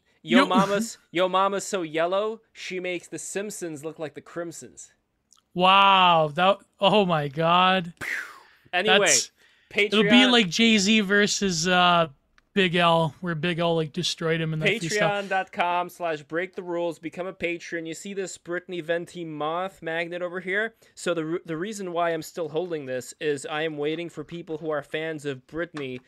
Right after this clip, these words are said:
Speaker 1: to let me know on Patreon if they are fans of Brittany. That's the
Speaker 2: Mm-hmm.
Speaker 1: only way you're gonna get this Brittany Venti Moth magnet. That is twenty dollars. Of course, five dollar patrons get all the perks of secret Patreon-only streams,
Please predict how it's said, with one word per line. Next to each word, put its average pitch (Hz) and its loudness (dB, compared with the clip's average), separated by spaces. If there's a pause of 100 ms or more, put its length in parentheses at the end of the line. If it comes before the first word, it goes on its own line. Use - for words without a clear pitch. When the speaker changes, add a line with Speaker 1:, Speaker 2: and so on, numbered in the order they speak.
(200)
Speaker 1:
to 170 -10
let 151 -6
me 165 -8
know 156 -4
on 147 -8
Patreon 147 -8
if 147 -10
they 151 -4
are 156 -2
fans 151 -8
of 135 -14
Brittany. 175 -8 (180)
That's 156 -4
the - -12
Speaker 2:
Mm-hmm. 190 -8
Speaker 1:
only 180 -6
way 160 -2
you're 156 0
gonna 147 -4
get 151 -4
this 143 -12
Brittany 151 -8
Venti 143 -8
Moth 147 -4
magnet. 151 -8 (220)
That 151 -4
is 139 -12
twenty 170 -12
dollars. 151 -6
Of 143 -20
course, 160 -8 (220)
five 151 -4
dollar 156 -4
patrons 160 -10
get 147 -6
all 156 -2
the 147 -8
perks 160 -8
of 147 -6 (240)
secret 175 -8
Patreon-only 151 -6
streams, 156 -10